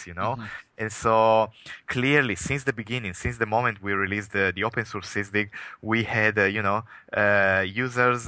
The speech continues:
Speaker 1: and friends, uh, and people, uh, talking about us, uh, in every country, Europe, uh, Asia, uh, South America, Australia, and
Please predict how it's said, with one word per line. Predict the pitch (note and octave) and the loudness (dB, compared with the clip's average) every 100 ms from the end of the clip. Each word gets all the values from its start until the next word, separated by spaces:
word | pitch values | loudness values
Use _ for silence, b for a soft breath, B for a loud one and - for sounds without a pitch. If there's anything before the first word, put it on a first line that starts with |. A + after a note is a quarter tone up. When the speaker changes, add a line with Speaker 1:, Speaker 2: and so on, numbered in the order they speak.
| A2 | -8
Speaker 1:
and | F#2 | -8
friends, | - A2+ A#2 A#2 - - | -2 0 0 -2 -14 -8
uh, | A#2+ G#2 | -6 -6
and | - | -10
people, | A#2 A#2 A2 - | -8 -8 -8 -8
uh, | G2 G2 - | -4 -4 -4
talking | A#2 A#2 G#2+ | -8 -8 -6
about | G#2 G#2 | -4 0
us, | G#2+ G#2+ G#2 G#2+ | 2 2 0 -6
uh, | G#2 - - - G#2 G2 G2 G2 G#2 | -6 -12 -20 -6 -2 0 0 -4 -10
in | G2+ G2 | -12 -10
every | A2 A2 | -6 -6
country, | G#2+ G#2+ B2 - F2+ E2+ | -2 -2 -2 -6 -8 -8
Europe, | F2+ A#2 A2+ A2 - | -8 -4 -2 -2 -2
uh, | G2+ G2 F#2 A2+ | -2 0 -2 -6
Asia, | G#2+ A2 A2 A2 G#2+ B B - | -2 2 4 2 0 B B -4
uh, | G2+ G2+ G2+ G2 G2+ G2 | 0 2 2 2 0 -2
South | - C3 B2+ | -6 -4 -4
America, | A2+ A2 A2 A2 A2 G#2 G2+ G2+ G2+ G2 G2 F2+ A#2 | -4 -6 -4 -6 -4 -2 0 0 0 -2 -2 -4 -8
Australia, | - - G#2+ G#2 G2+ G2+ G2+ | -10 -6 -4 -4 -2 0 0
and | F#2+ | -2